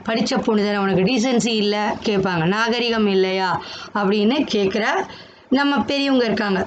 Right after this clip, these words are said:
ஏன்னா படித்தறிஞ்சு, படிச்சிருந்தா என்ன இருக்கும், எதெல்லாம் செய்யலாம், எதெல்லாம் செய்யக்கூடாதுன்னு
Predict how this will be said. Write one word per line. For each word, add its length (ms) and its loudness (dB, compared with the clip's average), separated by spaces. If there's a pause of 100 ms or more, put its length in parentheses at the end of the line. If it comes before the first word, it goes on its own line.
(140)
ஏன்னா 440 0
படித்தறிஞ்சு, 920 2
படிச்சிருந்தா 720 2
என்ன 240 2
இருக்கும், 260 2
எதெல்லாம் 420 2
செய்யலாம், 380 0
எதெல்லாம் 300 0
செய்யக்கூடாதுன்னு 680 2